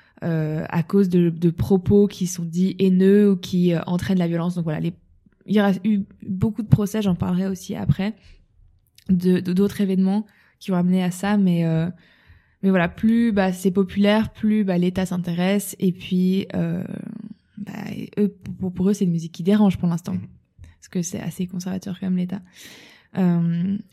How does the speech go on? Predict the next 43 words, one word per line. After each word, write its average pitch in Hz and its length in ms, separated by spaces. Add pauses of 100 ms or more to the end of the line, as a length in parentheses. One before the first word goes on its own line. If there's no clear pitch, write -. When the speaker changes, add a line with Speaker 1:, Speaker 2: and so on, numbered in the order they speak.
Speaker 1:
si - 160
on 214 80
fait 220 100
un 196 100
petit 190 240
saut 233 380
en 190 140
avant, 202 380
on 214 60
arrive, 185 440
bah, 165 180
fin, 202 460 (140)
euh, 175 400 (360)
années 185 280
quatre-vingt-dix, 190 540 (460)
donc 180 140
quatre-vingt-dix-sept, 185 460
quatre-vingt-dix-huit. 180 580 (540)
Et, 185 280 (100)
euh, 165 380
le 170 140
mouvement 185 380
hip-hop 196 280
à 185 60
ce 175 140
moment-là 175 320
a 170 80
vraiment 185 360
beaucoup 185 340
évolué. 180 680
Le 185 120
graphe, 175 600
enfin, 165 180
le, 156 280
les 165 180
tags 175 180 (180)
et 165 160
la 156 160
danse, 180 460 (140)
ça - 260
a 165 60
presque 185 280
disparu. 185 640